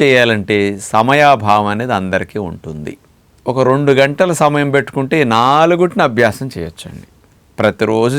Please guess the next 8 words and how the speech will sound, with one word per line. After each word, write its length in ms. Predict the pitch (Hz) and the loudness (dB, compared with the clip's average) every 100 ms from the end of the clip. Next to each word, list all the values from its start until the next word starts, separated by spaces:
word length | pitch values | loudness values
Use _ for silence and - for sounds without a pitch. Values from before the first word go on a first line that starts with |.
| 135 | -2
చేయొచ్చు. 360 | 92 80 - - - _ _ _ _ | -4 -6 -14 -20 -20 _ _ _ _
కానీ 340 | 117 107 101 95 - _ _ _ | 0 0 -2 -6 -14 _ _ _
ఎవరిమైనా 680 | 107 120 143 190 190 180 165 | 2 4 4 4 4 2 0
సరే 260 | - 135 143 | 2 2 2
ఒక 160 | 135 | 0
గంట 680 | 113 101 95 147 165 156 175 180 - | -4 -2 2 2 0 -2 0 0 0
అంటే 300 | 131 120 131 | -2 2 2
మాత్రం 600 | 120 117 - 135 104 92 | 2 0 0 0 -2 -6